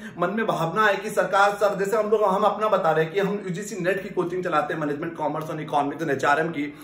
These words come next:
उसके अलावा मेरे साथ के और भी कई colleagues हैं जो Net की coaching में, टीटी coaching में, सीटेट की कोचिंग्स में,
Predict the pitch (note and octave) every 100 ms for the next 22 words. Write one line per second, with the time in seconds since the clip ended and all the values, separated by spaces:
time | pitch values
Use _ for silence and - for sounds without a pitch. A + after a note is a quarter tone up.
0 | - G3 F#3 A3+ A3+ A3 G#3 G#3+ G#3 G3+
1 | G3+ G3+ F3+ G3+ G#3 G3+ F#3+ F#3 E3+ F#3+
2 | F3+ E3 F3 E3 D#3+ E3+ E3+ E3 D#3 E3
3 | E3 D#3 D#3+ D#3 E3+ E3+ E3 D#3 D#3 D#3
4 | D#3+ D#3 D3+ D#3 F#3 E3 D#3 D3 D#3 D#3
5 | E3 E3